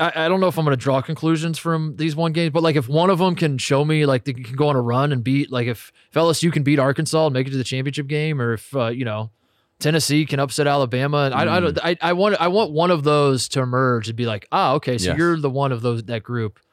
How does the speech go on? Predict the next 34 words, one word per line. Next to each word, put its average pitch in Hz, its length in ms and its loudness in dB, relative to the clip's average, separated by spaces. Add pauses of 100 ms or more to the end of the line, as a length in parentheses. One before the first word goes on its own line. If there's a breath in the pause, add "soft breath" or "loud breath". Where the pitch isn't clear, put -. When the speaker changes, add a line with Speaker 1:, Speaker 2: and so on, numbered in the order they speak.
(140)
Speaker 1:
that 110 100 -6
I 110 60 -2
believe 98 280 -10
in." 92 140 -18 (720)
Speaker 2:
I'm - 60 2
Speaker 1:
Does 180 80 -2
that - 60 2
Speaker 2:
down 104 80 4
Speaker 1:
make 101 60 0
Speaker 2:
for - 40 -4
Speaker 1:
sense? 85 120 -4
Speaker 2:
that. 98 200 0
I 190 80 2
believe 104 280 0
in 85 80 -6
that. 95 200 -2
I, 156 280 0
I - 20 -2
think 196 260 0
at 147 140 2
the 160 100 2
end 143 80 2
of 127 60 2
the 107 80 2
day 95 160 2
with 92 140 0
the 95 80 0
S 90 140 -2
E 92 60 -8
C, 98 260 -2 (220 loud breath)
we're 123 80 0
trying 180 480 0
to 131 80 0
see 113 480 -2